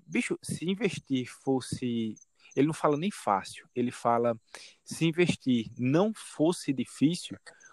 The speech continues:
qualquer um investiria, investiria e ganharia dinheiro, e et cetera. Mas a gente sabe que nem todo mundo investe, nem todo mundo ganha dinheiro, nem todo mundo vive disso."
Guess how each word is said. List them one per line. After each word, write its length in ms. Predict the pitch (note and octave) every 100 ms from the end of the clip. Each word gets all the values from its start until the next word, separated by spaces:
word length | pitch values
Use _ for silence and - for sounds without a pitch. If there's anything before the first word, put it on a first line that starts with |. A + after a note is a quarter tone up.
| _
qualquer 460 | - E3 - F#3+ E3
um 260 | F3+ G#3+
investiria, 760 | G3 F#3+ - F#3 D#3+ D#3 F#3 -
investiria 760 | - C3 C#3+ - D#3+ C#3 D3+ F3
e 60 |
ganharia 420 | B2 C3 B2 A#2+ A#2+
dinheiro, 580 | B2+ C3 B2+ C#3+ A2
e 40 | A#2
et 140 | -
cetera. 320 | - - -
Mas 280 | A2 A#2 A#2
a 80 | A2
gente 180 | C3 -
sabe 160 | - -
que 80 |
nem 160 | A3+ B3+
todo 200 | D4+ B3
mundo 160 | D#3 C#3
investe, 340 | G#2 B2+ -
nem 60 | B2+
todo 220 | C3 B2
mundo 160 | B2
ganha 160 | A#2 B2
dinheiro, 360 | A#2 A#2 A#2+ D#3 - - - C#3
nem 100 | D#3+
todo 240 | F3 F#3+
mundo 240 | F3 F3
vive 300 | E3+ E3 E3+
disso." 340 | F#3 A#2 -